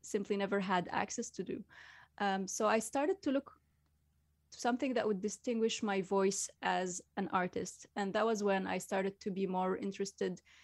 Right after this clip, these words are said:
in re-, Oriental music in general, but in Kurdish music specifically. Um, it just, I, I realized that the fact that it's so natural to me is actually something really unique and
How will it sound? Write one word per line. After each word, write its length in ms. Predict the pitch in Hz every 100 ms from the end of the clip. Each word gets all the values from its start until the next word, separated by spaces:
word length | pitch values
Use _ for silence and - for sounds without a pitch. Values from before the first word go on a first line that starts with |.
| _ _
in 200 | 214 208 - -
re-, 220 | 208 202 -
Oriental 460 | 208 214 226 269 247
music 400 | 220 214 226 -
in 140 | 196 180
general, 360 | 190 226 302 440 -
but 160 | 196 -
in 140 | 208 190
Kurdish 360 | 202 190 196
music 480 | 196 185 175 185 - -
specifically. 800 | - 185 - 190 214 277 302 302 - - _ -
Um, 380 | 190 190 185 -
it 100 | -
just, 400 | 190 233 - - - _ _ _ _ 233
I, 100 | 214 -
I 200 | 226 - -
realized 440 | 247 269 285 240
that 160 | 214 202 - _
the 100 | 220
fact 560 | - - 226 311 - -
that 180 | 208 214
it's 180 | - 214
so 240 | - 233 247
natural 520 | 240 247 - 294 294
to 140 | -
me 160 | 285 349 415 _
is 180 | 226 208
actually 320 | 220 220 -
something 560 | 226 214 208 - 220 202
really 300 | - 214 233
unique 560 | 214 202 202 196 190 - _
and 160 | 190